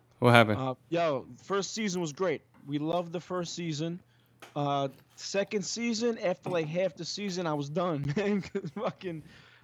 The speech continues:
Speaker 2: I like the sun people, the people who fight for the sun, but then that, that,
Speaker 1: Oh,
Speaker 2: that
Speaker 1: yeah, yeah,
Speaker 2: demon
Speaker 1: yeah.
Speaker 2: bitch, that demon bitch threw me off.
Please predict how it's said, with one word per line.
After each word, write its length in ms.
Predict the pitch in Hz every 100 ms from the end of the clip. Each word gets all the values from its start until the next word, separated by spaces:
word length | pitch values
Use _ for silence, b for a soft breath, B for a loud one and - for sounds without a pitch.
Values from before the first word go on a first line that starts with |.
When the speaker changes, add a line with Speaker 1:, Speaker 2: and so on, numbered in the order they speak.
| -
Speaker 2:
I 100 | 156
like 320 | 170 190 185
the 100 | 180
sun 380 | - - 185 196 -
people, 460 | 220 233 233 220 -
the 80 | 160
people 260 | 208 196
who 80 | 165
fight 280 | 151 185 -
for 120 | -
the 100 | 180 160
sun, 340 | - 202 214
but 180 | 175 156
then 220 | 190 180
that, 180 | 175 151 -
that, 200 | 151 143 _ _ -
Speaker 1:
Oh, 320 | 147 156 156
Speaker 2:
that 60 | 143
Speaker 1:
yeah, 60 | 135
yeah, 60 |
Speaker 2:
demon 160 | 131 120
Speaker 1:
yeah. 180 | 117 110
Speaker 2:
bitch, 300 | 131 - - - - - - _ _ - - _ -
that 180 | 139 139
demon 280 | 160 160 139
bitch 200 | 127 - -
threw 140 | 143
me 180 | 139 135
off. 200 | 135 110